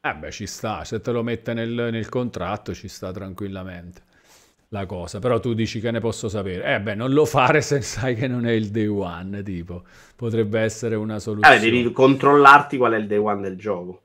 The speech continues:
Speaker 1: Sì, sì, sì.
Speaker 2: Me ne ero
Speaker 1: Eh.
Speaker 2: preoccupato perché durante il covid mi sono arrivati un paio di giochi in anticipo.
Speaker 1: Anche Aligi lo sta facendo vedere, dice Gian cinque uno otto.
Speaker 2: Eh, però
Speaker 1: Eh.
Speaker 2: Teo secondo me lo sta giocando, che cazzo gliene frega a Teo di farlo vedere?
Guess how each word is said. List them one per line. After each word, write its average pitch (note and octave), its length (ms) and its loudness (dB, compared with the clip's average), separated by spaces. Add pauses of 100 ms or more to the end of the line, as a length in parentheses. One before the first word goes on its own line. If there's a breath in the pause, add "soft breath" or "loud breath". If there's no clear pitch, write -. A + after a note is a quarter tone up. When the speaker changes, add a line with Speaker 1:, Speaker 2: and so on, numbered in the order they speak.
Speaker 1:
Sì, F#2 340 -8 (160)
sì, F#2 280 -10
sì. E2+ 260 -16
Speaker 2:
Me A#2 60 2
ne C3+ 80 10
ero D3+ 100 10
Speaker 1:
Eh. D3+ 40 4
Speaker 2:
preoccupato D#3+ 440 8
perché B2+ 300 4
durante C#3 340 4
il C3 80 2
covid D#3+ 300 6
mi A2+ 100 -2
sono A2+ 140 -2
arrivati A2+ 260 0
un G#2+ 120 -4
paio C3+ 220 0
di A#2+ 120 -4
giochi A2 220 -2
in G#2+ 60 -2
anticipo. G#2 680 -6 (100)
Speaker 1:
Anche E3 340 0
Aligi D#3+ 380 2
lo D3+ 80 4
sta D3 180 0
facendo D3 460 0
vedere, G2 480 0
dice G#2+ 180 -4
Gian A2 260 -6
cinque A2 360 -4
uno G#2+ 200 -2
otto. F2+ 680 -8
Speaker 2:
Eh, D#3 120 12
però D3 220 10
Speaker 1:
Eh. A#2 40 0
Speaker 2:
Teo C3+ 260 10
secondo A2 280 2
me A2+ 80 4
lo A#2 80 4
sta G2+ 220 0
giocando, G2+ 380 0
che F#2 80 -8
cazzo G2+ 320 -6
gliene G2 180 -4
frega F#2+ 240 -4
a F#2 40 -10
Teo F#2 280 -6
di F#2 180 -8
farlo F#2 480 -2
vedere? F#2 500 -8